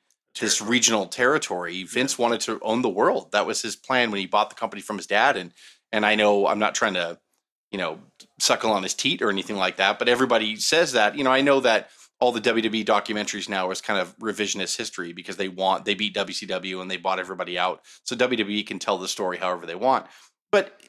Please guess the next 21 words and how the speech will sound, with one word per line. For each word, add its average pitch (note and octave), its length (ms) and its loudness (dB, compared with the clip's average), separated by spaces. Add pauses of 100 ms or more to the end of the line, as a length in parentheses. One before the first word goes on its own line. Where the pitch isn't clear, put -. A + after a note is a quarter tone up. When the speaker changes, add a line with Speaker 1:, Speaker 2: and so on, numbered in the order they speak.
(240)
Speaker 1:
you E3+ 80 0
know, D#3 40 2
without D#3+ 280 4
getting C3+ 200 2
too G#2 180 -6
detailed, F#2 640 -2
you A2 60 -4
know, G2 220 0
like, F#2 240 -4
and F#2+ 160 -8
getting, F#2+ 360 -2 (280)
getting G#2+ 280 0
too - 180 -4
scandalous A2 640 0
with G2+ 100 -2
some G#2+ 200 0
of F#2 60 -4
the F2+ 60 -6
Speaker 2:
Sure. B2+ 180 -2
Speaker 1:
stories, G2 320 0
like, G2+ 280 0